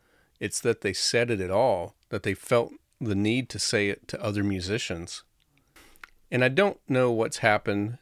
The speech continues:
to this guy who made all of these comments that played cello in the pit. I don't know what's happened to him since then. This was several years ago.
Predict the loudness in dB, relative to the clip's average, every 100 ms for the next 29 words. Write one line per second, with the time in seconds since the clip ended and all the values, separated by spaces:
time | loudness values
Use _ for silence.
0 | _ 0 2 2 0 2 2 2 0 0
1 | 0 0 0 -2 -6 -8 -6 -4 -4 -6
2 | -8 -8 -4 -4 -2 -2 -2 -4 -6 -6
3 | -4 -2 0 2 0 0 0 0 0 -4
4 | -4 -4 -6 -4 -2 -4 -6 -10 -12 -10
5 | -10 -8 -6 -2 0 0 0 0 -2 -4
6 | -8 -10 -12